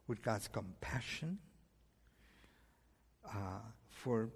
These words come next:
these human beings that are all around us, forty million of them,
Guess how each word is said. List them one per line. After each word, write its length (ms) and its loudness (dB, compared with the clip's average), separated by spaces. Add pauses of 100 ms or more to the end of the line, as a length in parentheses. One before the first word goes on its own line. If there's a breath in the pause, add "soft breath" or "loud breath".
(420)
these 160 0
human 380 0
beings 340 2
that 160 2
are 160 6
all 120 6
around 440 2
us, 100 -2 (160)
forty 260 6
million 520 0
of 200 -12
them, 220 -8